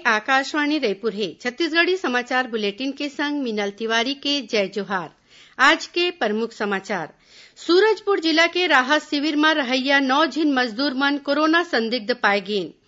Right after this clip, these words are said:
मुख्यमंत्री ह भरोसा देवैन कि लॉकडाउन के बेरा आने राज्य में फंसे छत्तीसगढ़ के मजदूर मन ला लाए के प्रयास करे जात हे।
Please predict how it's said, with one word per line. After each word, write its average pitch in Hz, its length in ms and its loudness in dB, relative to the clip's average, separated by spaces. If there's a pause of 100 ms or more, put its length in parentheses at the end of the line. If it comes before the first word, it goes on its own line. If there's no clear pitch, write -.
(340)
मुख्यमंत्री 254 600 0
ह 330 140 6
भरोसा 277 400 0
देवैन 294 360 2
कि 311 140 -2
लॉकडाउन 269 500 4
के 277 140 -6
बेरा 285 340 4
आने 262 300 4
राज्य 262 300 2
में 269 140 0
फंसे 262 340 -4
छत्तीसगढ़ 262 560 -4
के 269 120 -4
मजदूर 254 400 -4
मन 262 140 0
ला 254 180 2 (460)
लाए 302 360 6
के 339 200 0
प्रयास 233 560 2
करे 220 260 2
जात 190 340 -2
हे। 180 120 -4